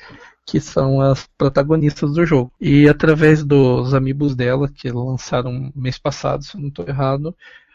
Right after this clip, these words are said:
você vai poder adicionar elas como villagers no próprio jogo. E isso é uma coisa muito legal, porque vai revigorado no jogo, que, que no Japão o Animal Crossing New Leaf ele ainda é mu-, totalmente usado e jogado.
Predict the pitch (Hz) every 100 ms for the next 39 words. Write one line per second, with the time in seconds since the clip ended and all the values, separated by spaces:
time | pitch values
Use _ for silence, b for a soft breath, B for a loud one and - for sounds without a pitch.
0 | _ 165 - 160 160 160 156 156 160 156
1 | 160 151 147 156 - - 190 208 180 175
2 | 165 160 160 147 143 151 170 - 160 160
3 | 208 151 127 131 147 - 170 - 170 170
4 | 160 - 202 196 143 139 _ _ 151 -
5 | 143 151 139 135 147 151 165 147 143 135
6 | 131 127 139 139 - 127 123 - _ -
7 | 156 165 151 165 - 160 175 151 131 131
8 | 135 139 139 139 - 147 139 135 - 139
9 | 135 143 143 143 143 139 135 131 _ -
10 | - 156 139 127 - 151 139 127 127 135
11 | 143 139 135 139 151 131